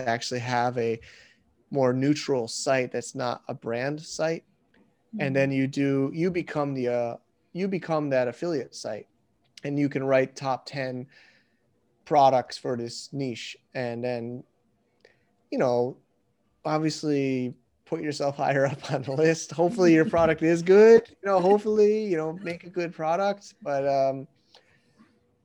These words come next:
Speaker 1: that's a little bit more advanced. I know obviously to make a whole new website, but I still think, like, even on your own site, just educational.
Speaker 2: Mm-hmm.
Speaker 1: Educational is, is always the eas-, easy one.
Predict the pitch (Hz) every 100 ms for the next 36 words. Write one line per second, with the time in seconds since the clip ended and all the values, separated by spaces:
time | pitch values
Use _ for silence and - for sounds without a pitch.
0 | _ 175 170 165 170 170 147 139 147 151
1 | 156 160 151 139 139 139 139 143 143 139
2 | 139 131 131 123 135 131 127 131 - 131
3 | 123 - 147 156 175 - 277 196 214 196
4 | 165 143 151 165 151 135 135 131 - 135
5 | 120 - 151 139 - _ - - _ 190
6 | 185 165 151 135 123 113 - _ _ _
7 | _ _ - 160 165 151 139 139 127 123
8 | 135 151 131 - - 147 143 135 147 139
9 | 131 139 131 139 139 - - 147 147 147
10 | 147